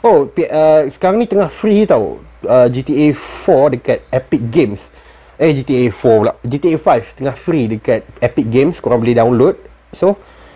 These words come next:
ah, untuk dapatkan digital copy, Zaf ada digital dan juga, apa, hard copy. So, yeah. Hmm, G T A four, games for Windows, aku dah nak beli, lepas tu install, tak boleh main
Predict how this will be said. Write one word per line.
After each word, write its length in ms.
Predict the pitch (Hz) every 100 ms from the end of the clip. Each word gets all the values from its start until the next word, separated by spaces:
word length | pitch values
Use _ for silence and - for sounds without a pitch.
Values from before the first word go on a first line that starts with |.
| -
ah, 240 | 127 131
untuk 160 | 131 139
dapatkan 400 | 123 - 120 127
digital 320 | 127 123 131
copy, 480 | 117 120 - 143 196 - 110
Zaf 160 | 123
ada 320 | 127 117 113
digital 560 | 107 110 110 - 123 113
dan 20 | 104
juga, 240 | 107 107 104 - -
apa, 320 | 117 127 -
hard 80 | - -
copy. 400 | - - 110 135 - - - - - -
So, 320 | - 107 104 117
yeah. 160 | 156 - - - -
Hmm, 240 | 104 107
G 80 | 104
T 80 | 131
A 80 | 120
four, 640 | 113 - 135 131 131 131 131 _ _ _ _ _ - - - - -
games 320 | 110 117 117
for 240 | - 113 110
Windows, 480 | 117 131 131 131
aku 380 | 104 - 117 127 -
dah 260 | 107 110 - -
nak 220 | 113 101 -
beli, 320 | 110 123 135
lepas 140 | 113
tu 240 | - 131 131
install, 420 | 117 117 - 143 143
tak 160 | -
boleh 100 | 107 110
main 180 | 127